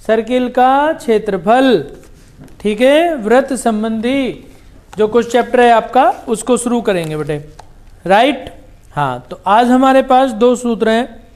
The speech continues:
और दो फार्मूले हैं। पता है आपको वृत्त का क्षेत्रफल कितना होता है,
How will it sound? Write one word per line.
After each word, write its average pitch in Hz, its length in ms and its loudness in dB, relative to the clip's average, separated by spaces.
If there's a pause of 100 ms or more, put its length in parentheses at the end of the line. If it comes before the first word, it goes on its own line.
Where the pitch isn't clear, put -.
(480)
और 185 100 0
दो 240 260 2
फार्मूले 165 520 0
हैं। 165 380 -8
पता 175 200 0
है 247 80 4
आपको 277 300 0 (680)
वृत्त 220 260 0
का 262 120 2
क्षेत्रफल 247 520 2
कितना 247 280 2
होता 254 240 2
है, 262 140 4